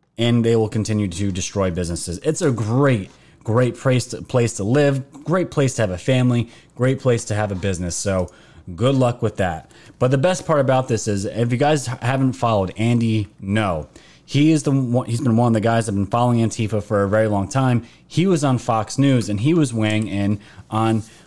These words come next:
what is going on out here with all these protests and Antifa. And here we are on Twitter. The claim that Trump's secret police are abducting people is a lie. And this is the narrative that they're pushing, that people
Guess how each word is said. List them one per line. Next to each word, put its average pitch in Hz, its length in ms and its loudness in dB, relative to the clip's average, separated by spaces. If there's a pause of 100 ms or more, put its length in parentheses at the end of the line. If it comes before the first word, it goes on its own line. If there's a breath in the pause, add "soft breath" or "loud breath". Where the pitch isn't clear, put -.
(140 loud breath)
what 110 300 -2
is 123 100 -4
going 110 340 0
on 143 220 2
out 120 160 0
here 113 160 0
with 110 80 2
all 98 120 2
these 95 160 -4
protests 139 560 -2
and 101 160 -4
Antifa. 101 640 -2 (360 loud breath)
And 95 120 -4
here 123 160 2
we 147 120 4
are 117 140 2
on 113 100 0
Twitter. 117 360 0
The 95 100 -4
claim 170 300 0
that 143 160 0
Trump's 147 380 -2
secret 135 380 0
police 120 380 0
are 104 80 0
abducting 117 560 0
people 98 360 -4
is 92 160 -4
a 98 60 -2
lie. 110 240 0
And 104 120 2
this 165 180 0
is 170 100 -2
the 156 80 2
narrative 135 320 2
that 110 120 0
they're 107 100 0
pushing, 101 380 -2
that 92 120 -6
people 143 460 2